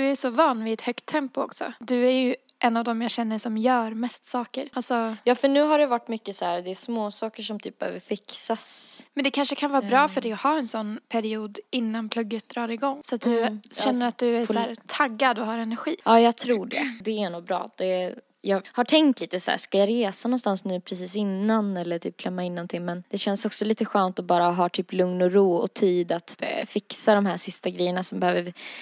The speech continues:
Speaker 2: men så här ärenden som behöver gå och så här små saker som man vill typ fixa i hemmet
Speaker 1: Mm.
Speaker 2: och alltså typ
Speaker 1: Mm.
Speaker 2: bara såna lite tråkiga grejer typ. Att det skulle vara skönt att känna sig all set, liksom, redo och bara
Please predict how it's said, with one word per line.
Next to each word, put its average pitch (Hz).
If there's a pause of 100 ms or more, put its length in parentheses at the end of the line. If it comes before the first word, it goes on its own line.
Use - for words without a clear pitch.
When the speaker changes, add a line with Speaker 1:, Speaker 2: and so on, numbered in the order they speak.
(180)
Speaker 2:
men 226
så 240
här 208
ärenden 196
som 196
behöver 190
gå 185
och 185
så -
här 185
små 196
saker 190
som 190
man 175
vill 170
typ -
fixa -
i 180
hemmet 175
Speaker 1:
Mm. 262
Speaker 2:
och -
alltså 202
typ -
Speaker 1:
Mm. 285
Speaker 2:
bara 202
såna 190
lite 180
tråkiga 196
grejer 131
typ. - (200)
Att 202
det 202
skulle 202
vara 196 (180)
skönt 202
att 190
känna 180
sig -
all 180
set, -
liksom, -
redo 180
och -
bara -